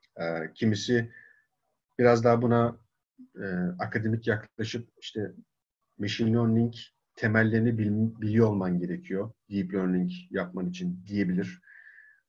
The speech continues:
Ben pek öyle diyemiyorum. Ee, machine learning hiç bilmiyor olmaktan bahsetmiyorum.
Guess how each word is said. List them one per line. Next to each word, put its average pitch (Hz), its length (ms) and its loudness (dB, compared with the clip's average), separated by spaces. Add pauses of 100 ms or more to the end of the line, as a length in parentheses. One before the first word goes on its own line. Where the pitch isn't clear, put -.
Ben 147 480 -4
pek 190 180 -2
öyle 151 300 -2 (300)
diyemiyorum. 117 540 2 (800)
Ee, 95 240 -4 (180)
machine 113 320 0
learning 147 220 2
hiç - 260 -14
bilmiyor 139 360 2
olmaktan 135 580 2
bahsetmiyorum. 120 640 -4